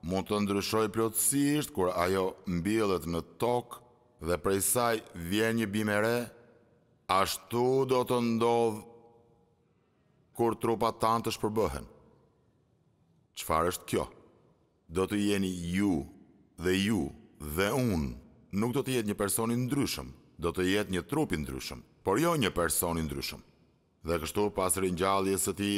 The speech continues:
Zoti Jezus Krisht ishte i njëjti Jezus. Por ishte në një trup krejtësisht të ndryshëm. Ne vetëm do të shkëmbejmë trupat. Kjo është ajo që do të ndodhë, ne do të shkëmbejmë trupat, por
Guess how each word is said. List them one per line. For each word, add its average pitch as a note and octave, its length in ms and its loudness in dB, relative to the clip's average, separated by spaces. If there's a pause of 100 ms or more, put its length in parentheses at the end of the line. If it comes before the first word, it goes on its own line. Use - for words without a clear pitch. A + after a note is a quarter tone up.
Zoti F#2+ 320 0
Jezus G2 460 0
Krisht G#2 500 -2 (560)
ishte G2 240 0
i F#2+ 80 2
njëjti G2 400 0 (140)
Jezus. - 480 -2 (1080)
Por G2+ 260 2
ishte G2+ 260 0
në F#2+ 180 0
një F#2 60 -2 (100)
trup F#2 220 0 (440)
krejtësisht F#2 560 -2
të D#2+ 100 -4
ndryshëm. C2 380 -10 (1000)
Ne A2 160 2
vetëm G2+ 400 2
do F#2+ 80 2
të F#2+ 160 -2
shkëmbejmë G#2+ 520 -4
trupat. A2+ 600 -4 (1000)
Kjo F3+ 220 2
është B2+ 140 0
ajo G2 160 2
që F#2 80 -4
do E2+ 100 0
të F2 160 -2
ndodhë, F2 380 0
ne A2 160 0
do C3+ 80 0
të C3 140 -4
shkëmbejmë B2+ 560 -4
trupat, - 500 -6
por G#2+ 220 2